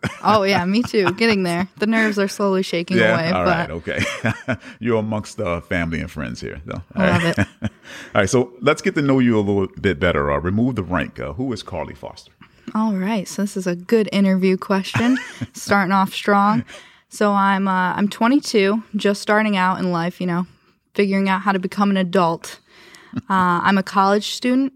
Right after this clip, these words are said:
Speaker 2: I work here full-time on base. I'm a sister. I have a younger brother who, you know, I'm just trying to set a good example for.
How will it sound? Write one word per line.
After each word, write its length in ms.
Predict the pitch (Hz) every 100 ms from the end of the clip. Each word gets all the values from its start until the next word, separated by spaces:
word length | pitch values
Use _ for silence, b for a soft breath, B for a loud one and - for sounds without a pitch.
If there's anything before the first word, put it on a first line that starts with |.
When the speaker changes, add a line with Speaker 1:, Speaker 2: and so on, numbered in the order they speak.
| _ -
Speaker 2:
I 200 | 196 190
work 260 | 185 202 202
here 340 | 202 196 202
full-time 560 | 202 202 208 214 202 208
on 200 | 220 226
base. 580 | 196 190 233 - - - _ _
I'm 160 | 180 180
a 60 |
sister. 680 | - 190 185 - 208 220 226 b b b b b b -
I 120 | 185
have 140 | 180
a 40 | 175
younger 320 | 175 196 208
brother 480 | 190 185 185 185 185
who, 300 | 190 175 175
you 120 | 190 170
know, 80 |
I'm 100 | 170
just 180 | 185 185
trying 180 | - 185
to 60 | 180
set 200 | - 170
a 40 |
good 160 | 185 185
example 500 | 185 180 175 175 180
for. 400 | - 180 180